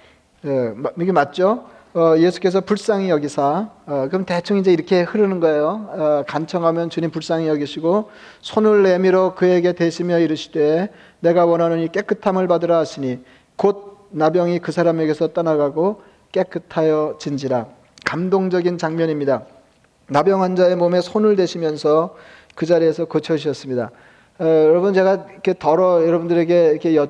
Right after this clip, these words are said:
여쭙는데, 어, 저 같으면 이거 어떻게 처리했을까요? 제가 능력이 있고,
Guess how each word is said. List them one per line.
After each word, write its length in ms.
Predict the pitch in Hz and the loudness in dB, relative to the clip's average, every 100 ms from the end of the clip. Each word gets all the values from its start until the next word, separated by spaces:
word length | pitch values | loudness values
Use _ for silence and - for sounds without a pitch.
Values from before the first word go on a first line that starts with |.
| - | -2
여쭙는데, 760 | 156 156 170 156 180 185 123 - - _ _ _ | -2 -2 -6 -4 0 0 -2 -10 -20 _ _ _
어, 360 | - 156 156 147 | -4 0 2 0
저 140 | 139 165 | 0 2
같으면 340 | 185 196 196 | 0 0 -2
이거 160 | 190 180 | 0 0
어떻게 320 | 139 - 175 | 0 -2 -4
처리했을까요? 800 | - 185 170 165 165 143 156 185 | -2 0 0 -2 -2 -2 -2 -4
제가 200 | 151 160 | -2 -2
능력이 440 | 156 165 160 160 | -2 0 0 0
있고, 460 | 147 - 160 147 127 | -4 -2 0 0 -2